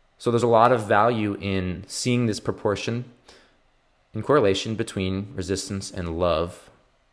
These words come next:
right? The love is these parts of you that want you to flourish.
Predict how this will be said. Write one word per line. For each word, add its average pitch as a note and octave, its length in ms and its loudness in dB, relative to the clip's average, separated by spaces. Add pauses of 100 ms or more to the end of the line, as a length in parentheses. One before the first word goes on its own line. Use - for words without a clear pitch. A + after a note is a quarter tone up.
(320)
right? F2+ 220 -6
The - 80 -8
love G2+ 320 2
is G2 80 -2
these G2 160 -4
parts - 380 -2
of F#2+ 80 -6
you F#2+ 180 0
that - 220 -4
want F#2 420 0
you G2 140 -2
to F#2 140 -10
flourish. F#2 680 -4